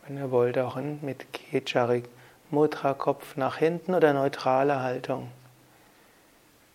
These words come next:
Spürt diese Stille und diese Verbundenheit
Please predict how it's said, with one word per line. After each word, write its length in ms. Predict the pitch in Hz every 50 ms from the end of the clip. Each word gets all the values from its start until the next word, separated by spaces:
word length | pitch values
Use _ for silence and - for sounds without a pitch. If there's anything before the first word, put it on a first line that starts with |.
| _ _ _ _ _ _ _ _ _ _ _ _
Spürt 420 | - - - _ - 139 135 131 135
diese 240 | 131 127 131 135
Stille 480 | 127 - - - - 147 147 151 151 143
und 200 | 139 135 131 131
diese 200 | 131 127 147 139
Verbundenheit 1200 | - - 143 143 139 147 151 147 147 147 - - 143 135 123 123 131 131 127 127 127 - - -